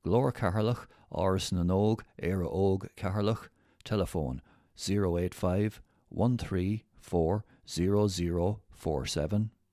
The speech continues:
zero eight seven, two eight five, seven zero four eight, or email emma at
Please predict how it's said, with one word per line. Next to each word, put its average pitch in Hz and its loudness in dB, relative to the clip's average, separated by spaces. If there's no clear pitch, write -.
zero 98 2
eight 82 -2
seven, 120 2
two 131 2
eight 85 0
five, 92 0
seven 104 0
zero 80 0
four - -2
eight, 85 -4
or 139 0
email 90 0
emma 117 2
at 98 -4